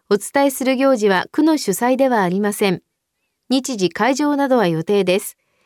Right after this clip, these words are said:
各主催者に内容をよく確認の上、ご自分の責任で参加してください。お問い合わせは本庁舎三階区政情報課広報係へどうぞ。電話は五二七三の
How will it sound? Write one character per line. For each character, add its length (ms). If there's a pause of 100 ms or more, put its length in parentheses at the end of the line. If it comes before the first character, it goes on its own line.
(300)
各 280
主 160
催 260
者 160
に 220
内 240
容 220
を 80
よ 160
く 120
確 260
認 200
の 220
上、 220 (320)
ご 100
自 160
分 160
の 120
責 240
任 220
で 140
参 200
加 140
し 60
て 100
く 80
だ 100
さ 180
い。 120 (1400)
お 80
問 200
い 60
合 40
わ 100
せ 180
は 160
本 220
庁 220
舎 160
三 280
階 220
区 140
政 260
情 180
報 220
課 280
広 200
報 160
係 360
へ 60
ど 140
う 60
ぞ。 220 (400)
電 200
話 100
は 220 (180)
五 220
二 240
七 280
三 280
の 160